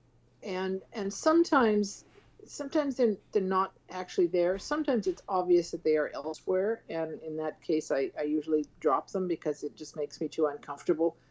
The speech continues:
to, uh, you know, to know that, no, they couldn't have been there. <laughs> But, you know, like, for example, um,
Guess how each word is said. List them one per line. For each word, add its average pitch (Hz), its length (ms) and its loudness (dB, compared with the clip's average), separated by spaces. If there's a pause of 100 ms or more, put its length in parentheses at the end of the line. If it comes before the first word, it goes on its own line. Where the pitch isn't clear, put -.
(720)
to, 156 360 4 (200)
uh, 170 80 -2 (100)
you 185 160 -2
know, 165 60 -2
to 175 180 0
know 175 400 8
that, 165 260 6 (600)
no, 185 340 4
they 160 100 4
couldn't 160 240 -2
have 147 100 -8
been 151 180 -2
there. 156 160 -6 (540)
<laughs> - 100 6 (560)
But, 269 180 8 (500)
you 320 80 -2
know, 240 160 6
like, 247 280 0
for 277 120 -6
example, 233 640 -2 (340)
um, 185 340 -6